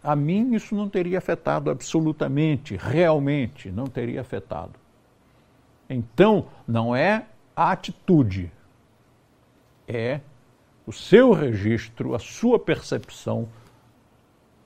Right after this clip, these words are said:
no seu simbolismo, na sua educação, na sua bagagem cultural,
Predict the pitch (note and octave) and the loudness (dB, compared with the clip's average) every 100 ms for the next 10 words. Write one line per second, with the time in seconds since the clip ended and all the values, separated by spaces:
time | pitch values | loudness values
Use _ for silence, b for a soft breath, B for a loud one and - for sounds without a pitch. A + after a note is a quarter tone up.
0 | _ _ _ _ _ G2 F#2 - F3+ A3+ | _ _ _ _ _ -10 -10 4 10 10
1 | - E3+ C#3 C3 B2 D#3 A#2+ B2+ A2 - | 8 4 6 6 8 6 4 2 2 4
2 | G3 D#3+ F3+ - G#2+ - - C#3 D3+ D3 | 4 6 2 4 2 2 6 8 10 6
3 | b b b b _ _ _ _ _ _ | b b b b _ _ _ _ _ _
4 | _ _ _ _ G2 F#2 E3+ D#3+ F3 C3+ | _ _ _ _ -8 2 6 10 10 12
5 | D#3+ F#3 E3 C#3+ - D3+ C#3 C3 A2 C3 | 10 12 10 8 4 2 4 4 8 10
6 | D3 D3 D3 | 12 10 8